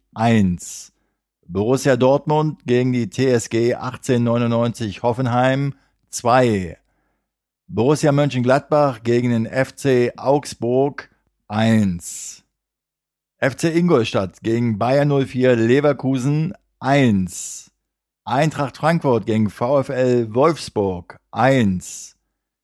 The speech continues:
Hertha B S C gegen Leipzig zwei. Hamburger Sportverein gegen den ersten F S V Mainz null fünf eins. Und der S C Freiburg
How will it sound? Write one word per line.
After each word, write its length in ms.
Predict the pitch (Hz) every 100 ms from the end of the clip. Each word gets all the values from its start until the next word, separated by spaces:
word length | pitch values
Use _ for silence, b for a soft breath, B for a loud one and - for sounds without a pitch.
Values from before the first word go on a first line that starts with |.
| _ -
Hertha 380 | 127 151 151 131
B 140 | 131
S 200 | 131 131
C 400 | - 143 160 160
gegen 320 | 123 120 120
Leipzig 1160 | 113 113 123 156 - - 165 160 143 - - - _ _ _ _ _ -
zwei. 720 | 107 113 131 165 180 190 185 _ _ _ _
Hamburger 560 | 107 135 151 151 139
Sportverein 1120 | 123 - 120 131 160 - 120 107 107 101 101 101
gegen 240 | 117 123
den 160 | 120 113
ersten 480 | - 135 135 -
F 160 | 139 120
S 100 | 120
V 180 | 117 117
Mainz 440 | 113 117 135 -
null 280 | 120 117 107
fünf 640 | - 131 160 185 - - -
eins. 800 | 110 117 147 180 180 - - - _
Und 280 | 139 160 151
der 180 | 143 135
S 200 | 127 -
C 160 | 131
Freiburg 840 | - 113 131 131 131 131 131 -